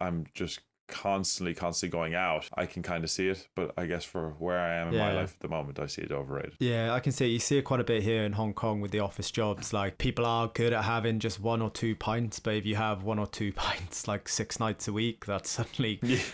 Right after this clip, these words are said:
Speaker 2: quite a, quite a lot of, uh, booze to be taken in every week on week on week.
Speaker 1: Mm-hmm.
Speaker 2: I still think on the whole overrated. I think rather than just looking at it as a January thing, try and just, yeah, see how you can do it where you're not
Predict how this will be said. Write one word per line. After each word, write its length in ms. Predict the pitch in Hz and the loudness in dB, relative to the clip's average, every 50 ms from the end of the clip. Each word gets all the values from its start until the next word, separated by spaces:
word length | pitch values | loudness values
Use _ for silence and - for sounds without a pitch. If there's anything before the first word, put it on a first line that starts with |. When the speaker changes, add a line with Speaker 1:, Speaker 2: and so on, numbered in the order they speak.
| - - - | -10 -10 -6
Speaker 2:
quite 280 | - - 120 113 107 | -2 0 2 2 2
a, 120 | 110 110 107 - - - | 2 0 -2 -6 -10 -8
quite 320 | - - 127 123 110 107 107 | -2 2 2 4 4 4 4
a 40 | |
lot 280 | 107 110 110 107 107 107 | 2 2 2 2 2 2
of, 260 | 110 104 98 95 101 | 0 0 0 0 0
uh, 300 | 107 104 104 104 101 101 101 101 101 - - | 0 0 2 2 0 0 -2 -4 -8 -6 -2
booze 300 | - 110 107 107 101 - | 0 2 2 2 0 0
to 100 | - 117 | -2 0
be 100 | 101 110 | 0 0
taken 400 | 107 - - 113 110 107 - 117 | 0 2 2 0 2 2 0 2
in 180 | 117 117 117 110 | 2 2 2 2
every 380 | 107 110 107 95 104 110 104 - | 2 0 0 0 0 -2 -2 0
week 300 | 104 113 110 104 - 110 | -2 0 0 0 0 0
on 140 | 101 101 | 0 0
week 260 | 101 107 110 104 - - | 2 0 0 0 0 -2
on 160 | 107 104 107 | -2 0 2
week. 220 | 117 127 131 123 | 2 2 4 2
Speaker 1:
Mm-hmm. 240 | 120 104 101 95 90 82 80 - - - - - | 2 2 2 2 0 -2 -4 -8 -12 -12 -4 -2
Speaker 2:
I 60 | 135 | 0
still 340 | 117 - - 156 131 120 107 | 0 2 2 4 4 2 2
think 320 | - - 127 120 113 107 117 | 0 0 0 0 2 2 2
on 120 | 110 107 | 2 2
the 60 | 107 98 | 2 2
whole 260 | 107 110 110 107 107 | 2 2 4 4 4
overrated. 680 | 107 110 110 101 98 110 107 110 113 110 110 113 117 | 4 4 2 2 2 2 4 4 4 4 4 4 4
I 80 | - 101 | 2 0
think 460 | - - 117 107 101 104 - - - - - | 0 0 -2 -2 -2 -4 -6 -12 -18 -10 -2
rather 280 | - 113 107 104 95 104 | 0 2 2 2 2 0
than 160 | 104 107 101 | 0 0 0
just 200 | - 104 - - | -2 -2 -2 -2
looking 240 | 113 104 - - 110 | -2 -2 -2 -2 -2
at 180 | 107 104 104 104 | 0 0 0 0
it 20 | 104 | 0
as 100 | 95 98 | 0 -2
a 40 | 95 | -2
January 500 | - - 110 110 113 110 110 113 113 107 | 0 0 0 2 2 2 2 2 2 0
thing, 400 | - - 113 113 113 110 107 - - | 0 0 0 2 2 0 0 -2 -2
try 280 | - - 107 104 104 | 0 2 2 4 4
and 200 | 104 101 104 101 | 2 2 2 0
just, 300 | - 101 95 - - - | 0 0 -2 -2 -2 0
yeah, 300 | 110 101 98 98 92 92 | 0 2 2 0 0 -2
see 340 | 90 - - - 127 123 117 | -4 -4 0 2 2 4 4
how 140 | 110 113 117 | 4 4 4
you 120 | 113 110 | 2 2
can 200 | 104 - 113 107 101 | 2 2 0 2 2
do 120 | 113 113 107 | 4 4 4
it 120 | 107 107 | 2 2
where 120 | 107 107 107 | 2 2 2
you're 140 | 107 107 107 | 4 4 4
not 300 | 113 113 110 110 - | 4 2 2 2 0